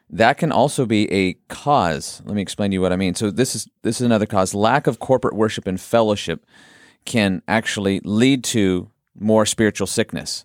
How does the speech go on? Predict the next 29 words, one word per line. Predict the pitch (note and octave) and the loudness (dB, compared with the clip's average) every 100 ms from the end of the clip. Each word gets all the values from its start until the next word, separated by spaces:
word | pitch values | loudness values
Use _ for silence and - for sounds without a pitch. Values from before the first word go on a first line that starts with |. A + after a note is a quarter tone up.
| _ _ _ | _ _ _
and | G2 A2 | 0 2
it | G#2 | 2
can | A2 G#2+ | 0 2
lead | C3 A#2 | 2 0
to | A#2 F#2+ F2+ _ _ _ _ - | 0 0 -2 _ _ _ _ -2
a | A#2 | 2
lack | A#2 G#2 A2+ | 4 2 0
of | |
desire | G2 G2 F#2 F2 | -2 2 2 2
to | F#2+ | 0
be | G2+ G2 | 0 0
with | F#2+ | 2
God's | E2 E2 | 0 -2
people. | - F#2 F#2+ | -4 -6 -4
It, | G2 B2 A#2+ | -2 -2 -2
it's | A#2 | -4
a, | A#2+ | -4
something | - E3 F#3+ C3 | -2 -2 0 -2
that | G2+ | -2
perpetuates | - - G#2 G2+ F2 D#2+ | -4 -4 -2 -2 -4 -4
itself. | C#2+ - A#1 - _ - - - | -8 -8 -8 -10 _ -20 -20 -8
When | G2+ G#2 | -2 2
you | A#2 C3+ | 4 4
are | A2+ G2 - - - _ _ | 4 2 -2 -20 -20 _ _
not | - A2 A#2 C#3 - | -6 0 4 2 0
being | A#2+ A2 G#2 - _ D#2 | -2 -2 -2 -6 _ -4
diligent | A#2 B2+ G#2+ F#2+ E2+ | 0 2 2 -2 -4
in | F2 F2 E2+ - _ _ _ | -6 -6 -8 -14 _ _ _
fellowshipping | - - A#2+ B2+ - G2+ F#2 F2+ E2+ | -8 2 4 4 0 -6 -4 -6 -8